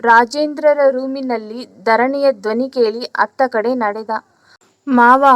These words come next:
ನಿಮ್ಮಿಂದ ನನಗೊಂದು ಸಹಾಯ ಬೇಕಿದೆ." "ಅದಕ್ಯಾಕೆ ಸಂಕೋಚ ಧರಣಿ? ಅದೇನೆಂದು ಹೇಳು" ಎಂದರು ರಾಜೇಂದ್ರ. ಧರಣಿಯ ಮಾತುಗಳನ್ನು ಆಗಷ್ಟೇ ರೂಮಿನ ಒಳಗೆ ಬರಲು ಕಾಲಿಟ್ಟ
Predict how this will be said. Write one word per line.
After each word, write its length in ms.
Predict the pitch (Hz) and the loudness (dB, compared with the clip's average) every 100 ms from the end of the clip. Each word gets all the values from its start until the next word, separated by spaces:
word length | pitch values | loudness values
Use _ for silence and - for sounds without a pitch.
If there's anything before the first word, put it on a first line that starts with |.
| 220 - _ | 0 -10 _
ನಿಮ್ಮಿಂದ 440 | 233 262 269 269 262 | -2 0 0 -2 -2
ನನಗೊಂದು 580 | 294 269 254 247 247 294 | -2 -2 -2 -2 -2 -4
ಸಹಾಯ 540 | 339 247 214 254 277 277 | -2 -2 2 2 2 0
ಬೇಕಿದೆ." 600 | 247 247 247 226 214 208 _ _ - - | 0 -2 -4 -4 -6 -8 _ _ -20 -4
"ಅದಕ್ಯಾಕೆ 640 | 226 247 294 277 269 269 330 | 0 0 0 2 2 0 -6
ಸಂಕೋಚ 560 | - 254 262 285 277 277 | -2 -2 0 -2 0 0
ಧರಣಿ? 480 | 247 226 240 262 285 _ - | 0 -2 -4 -6 -12 _ -2
ಅದೇನೆಂದು 580 | 233 247 294 294 269 302 | 0 0 0 -2 -4 -4
ಹೇಳು" 560 | 247 233 254 226 - _ _ _ | -2 -2 -2 -6 -10 _ _ _
ಎಂದರು 420 | 233 247 233 262 | -2 0 2 2
ರಾಜೇಂದ್ರ. 580 | 285 196 202 226 233 226 220 - _ _ _ _ | 4 2 2 0 -2 -2 -6 -6 _ _ _ _
ಧರಣಿಯ 520 | 226 240 240 311 339 330 | -2 2 2 2 0 0
ಮಾತುಗಳನ್ನು 800 | 294 254 269 302 294 277 262 285 - | 4 2 2 0 4 4 4 0 -2
ಆಗಷ್ಟೇ 680 | - 214 262 302 - 302 302 | 2 2 4 2 2 -2 0
ರೂಮಿನ 420 | 247 269 294 285 285 | 0 0 -2 0 2
ಒಳಗೆ 420 | 247 240 247 269 | 4 2 0 -4
ಬರಲು 480 | 240 240 254 240 262 | -2 0 0 -2 -4
ಕಾಲಿಟ್ಟ 580 | - 220 233 269 254 | 2 4 4 0 0